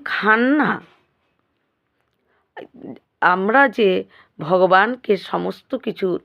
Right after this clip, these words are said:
তৈরি করে তার সামনে আমরা যে দেই, তার মানে সে খায় না। বা তাহলে সে যদি খায়, তাহলে কমে না কেন? তখন তার গুরুদেব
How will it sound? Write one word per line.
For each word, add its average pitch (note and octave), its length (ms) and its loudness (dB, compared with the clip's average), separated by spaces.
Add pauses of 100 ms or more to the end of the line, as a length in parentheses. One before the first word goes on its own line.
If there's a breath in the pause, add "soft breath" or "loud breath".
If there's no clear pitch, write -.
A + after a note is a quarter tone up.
(120)
তৈরি F3 300 -2
করে F3+ 280 0
তার F3 220 -4
সামনে E3+ 560 -2
আমরা E3+ 300 0
যে D#3+ 200 -4
দেই, E3 380 -2 (400 loud breath)
তার F#3+ 180 0
মানে A#3 220 0
সে A#3 220 -4
খায় A3+ 400 -4
না। G#3 220 -4 (1080 soft breath)
বা A3+ 160 4
তাহলে A#3 400 2
সে A3 240 4
যদি B3 300 -2
খায়, G3+ 340 -2
তাহলে F#3 280 -2
কমে F3+ 400 2
না A3+ 140 0
কেন? G3 300 -4 (1600)
তখন G3 260 -6
তার F3 260 0
গুরুদেব F3+ 500 0